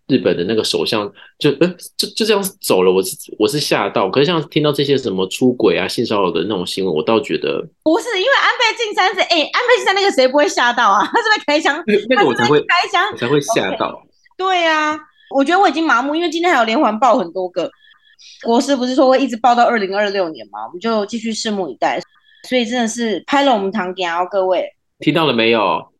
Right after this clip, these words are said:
Speaker 1: 听众李先生？
Speaker 2: <laughs> 讲到 Me Too，你有被性骚扰过吗？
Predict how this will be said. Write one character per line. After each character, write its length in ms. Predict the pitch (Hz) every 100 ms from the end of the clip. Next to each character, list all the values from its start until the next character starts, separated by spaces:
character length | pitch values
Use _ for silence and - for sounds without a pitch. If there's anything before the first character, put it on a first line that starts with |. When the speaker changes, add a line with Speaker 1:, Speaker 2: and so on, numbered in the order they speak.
| -
Speaker 1:
听 140 | 139
众 200 | 143 135
李 80 | 110
先 180 | 117 110
生？ 320 | 117 107 95 - 339 359 466 523 539
Speaker 2:
<laughs> 760 | 440 - _ _ - - - -
讲 120 | 285
到 120 | 339
Me 160 | 381 370
Too， 140 | 415 320
你 80 |
有 100 | 302
被 120 | 247 285
性 180 | 285 233
骚 160 | 208
扰 140 | 202 349
过 180 | 180
吗？ 180 | 147 127